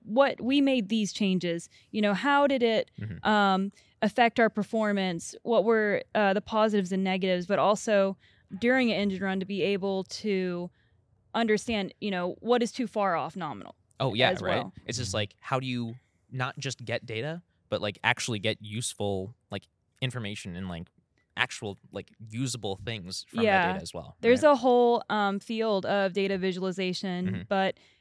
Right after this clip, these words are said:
Speaker 1: the number one thing is, like, we can see all the lines on a graph.
Speaker 2: Mm-hmm.
Speaker 1: Y-, you know, a person can't understand what the fifty different lines across
Speaker 2: Oh.
Speaker 1: the board mean, but, um,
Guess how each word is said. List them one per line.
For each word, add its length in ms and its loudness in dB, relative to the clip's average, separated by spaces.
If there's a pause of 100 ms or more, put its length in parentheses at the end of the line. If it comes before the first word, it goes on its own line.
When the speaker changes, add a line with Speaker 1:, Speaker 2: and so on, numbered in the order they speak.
(160)
Speaker 1:
the 260 4
number 280 0
one 200 2
thing 200 0
is, 140 -4
like, 120 0
we 200 0
can 240 2
see 240 -2
all 160 4
the 100 0
lines 460 0
on 180 -2
a 80 -4
graph. 400 2
Speaker 2:
Mm-hmm. 160 -6
Speaker 1:
Y-, 200 -8
you 100 -2
know, 220 0
a 60 2
person 440 0
can't 400 -6 (100)
understand 480 -4
what 140 -4
the 100 -4
fifty 400 -6
different 300 -8
lines 180 -6
across 460 -2
Speaker 2:
Oh. 60 -20
Speaker 1:
the 100 -4
board 280 -2
mean, 280 -4
but, 180 -2 (400)
um, 480 0